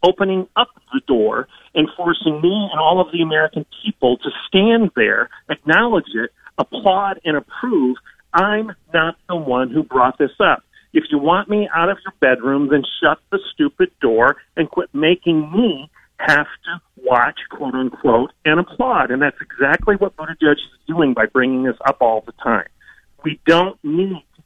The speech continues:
hear about his sexuality all the time. Stop defining yourself by your behaviors. Stop defining yourself by your desires.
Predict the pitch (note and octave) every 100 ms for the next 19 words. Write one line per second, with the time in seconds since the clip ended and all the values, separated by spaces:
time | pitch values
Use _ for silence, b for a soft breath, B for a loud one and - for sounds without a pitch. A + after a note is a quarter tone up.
0 | - F#3+ E3+ C#3 A#2 B2 D3 - - B2
1 | - C#3+ E3+ G#3+ G3 C3 A#2 A#2 - -
2 | C3 A#2+ - C3 - _ - - - D3
3 | G#3+ G#3 G#3 G3+ F#3+ F#3+ F#3 F#3+ G3+ E3
4 | C#3+ D3 C#3+ C#3+ - B B _ - B2+
5 | - A#2+ - D3+ E3+ G3+ G3+ - F#3 F#3+
6 | F3+ F3 E3+ C3+ A#2 B2 A#2